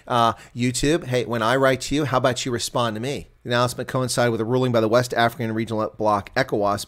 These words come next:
barring the Nigerian government from arresting and prosecuting Nigerians and corporate bodies for circumventing the Twitter ban. Well, I think that that's actually a situation in which the ecowas court was right to step in and tell the government of Nigeria that it shouldn't be arresting citizens who are using a social media platform.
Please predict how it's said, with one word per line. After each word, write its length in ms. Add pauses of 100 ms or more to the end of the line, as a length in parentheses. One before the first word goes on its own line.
barring 320
the 60
Nigerian 280
government 240
from 120
arresting 320
and 40
prosecuting 480
Nigerians 420
and 100
corporate 300
bodies 320
for 200
circumventing 600
the 80
Twitter 380
ban. 420
Well, 380 (100)
I 180
think 160
that 80
that's 240
actually 260
a 20
situation 500
in 20
which 180
the 80
ecowas 420
court 300
was 180
right 280
to 200
step 320
in 140
and 140
tell 160
the 80
government 240
of 80
Nigeria 300
that 120
it 200
shouldn't 220
be 80
arresting 420
citizens 500
who 120
are 60
using 340
a 40
social 340
media 180
platform. 460